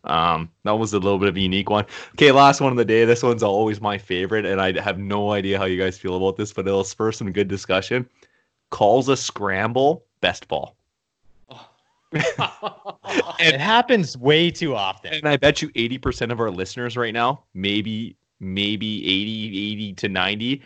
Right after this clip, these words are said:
Speaker 1: are like, "Aren't they the same thing?"
Speaker 2: Yeah, I, I'd say,
Speaker 1: What?
Speaker 2: I, I, I, I might say even higher than that. Ninety-five percent of people don't know the difference between a best ball and a scramble.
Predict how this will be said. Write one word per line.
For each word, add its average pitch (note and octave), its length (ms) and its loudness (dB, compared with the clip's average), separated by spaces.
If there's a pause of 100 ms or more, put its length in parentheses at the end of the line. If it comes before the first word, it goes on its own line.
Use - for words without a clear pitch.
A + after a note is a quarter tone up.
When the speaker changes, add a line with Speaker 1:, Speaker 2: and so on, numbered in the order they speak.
(100)
Speaker 1:
are G2+ 140 -4
like, F#2+ 320 -2 (260)
"Aren't A2 160 -6
they C#3 100 0
the A#2 100 0
same B2+ 220 -6
thing?" C3+ 300 -6 (680)
Speaker 2:
Yeah, A#2+ 240 -10 (120)
I, D#3 280 -4
I'd E3 120 -8
say, D#3 240 -6
Speaker 1:
What? D3 120 -4 (1200)
Speaker 2:
I, F3 280 -4 (240)
I, E3 120 -6
I, - 80 -4
I - 20 -4
might F3+ 180 -6
say F#3+ 80 -4
even D#3 180 -4
higher C3 220 -4
than C3 40 -12
that. A2+ 120 -12
Ninety-five C3 460 -6
percent C3 260 -14
of - 60 -20
people A#2+ 220 -12
don't A#2 160 -10
know A2 100 -12
the G#2+ 60 -14
difference A2 340 -16
between A2 220 -14
a G#2+ 40 -12
best G#2 240 -12
ball G#2 120 -12
and G2+ 60 -14
a G2 40 -16
scramble. C3+ 560 -4